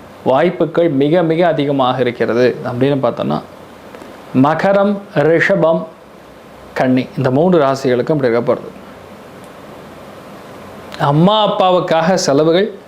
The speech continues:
அம்மா அப்பாவுக்காக உணவுக்காக செலவுகள், மாத்திரை மருந்துக்கான செலவுகள், வேலைக்கான செலவுகள், இந்த மாதிரி நடக்கக்கூடிய வாய்ப்புகள் இருக்கு அப்படின்னு பார்த்தோன்னா,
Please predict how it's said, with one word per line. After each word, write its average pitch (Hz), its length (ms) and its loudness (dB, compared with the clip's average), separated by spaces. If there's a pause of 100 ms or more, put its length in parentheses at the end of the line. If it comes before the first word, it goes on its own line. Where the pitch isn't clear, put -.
(760)
அம்மா 160 300 2 (100)
அப்பாவுக்காக 156 880 0 (1400)
உணவுக்காக 185 680 2
செலவுகள், 131 600 0 (180)
மாத்திரை 214 500 2
மருந்துக்கான 160 460 2
செலவுகள், 117 500 -2 (160)
வேலைக்கான 180 720 2
செலவுகள், 120 440 -2 (140)
இந்த 139 140 2
மாதிரி 151 240 2
நடக்கக்கூடிய 135 460 -2
வாய்ப்புகள் 127 460 0
இருக்கு 117 420 -2
அப்படின்னு 123 320 -2
பார்த்தோன்னா, - 360 -2